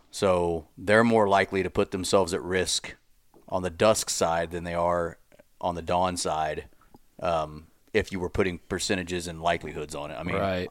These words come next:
Speaker 1: they'll do it. It's not like they're never gonna, <laughs> you know, when we're, when Lindsay's talking about this and, and we're,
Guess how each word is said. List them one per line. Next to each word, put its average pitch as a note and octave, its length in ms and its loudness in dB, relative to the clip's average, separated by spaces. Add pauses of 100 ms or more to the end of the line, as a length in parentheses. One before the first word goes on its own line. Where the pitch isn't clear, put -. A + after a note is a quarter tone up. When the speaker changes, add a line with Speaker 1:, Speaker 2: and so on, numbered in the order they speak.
Speaker 1:
they'll C#3+ 200 8
do A2+ 280 6
it. F2 140 -2
It's - 200 -2
not B2 140 6
like A2 200 2
they're F#2 120 -4
never G2 300 -2
gonna, F2 260 -8 (320)
<laughs> G3 100 -4 (580)
you C3 100 4
know, A2 240 8 (180)
when C3 160 6
we're, C#3+ 160 8 (1000)
when A#2+ 220 2
Lindsay's B2+ 300 4
talking B2+ 260 6
about A#2 280 6
this A#2 260 4
and, G2 240 -6
and G2 160 -2
we're, G#2 220 4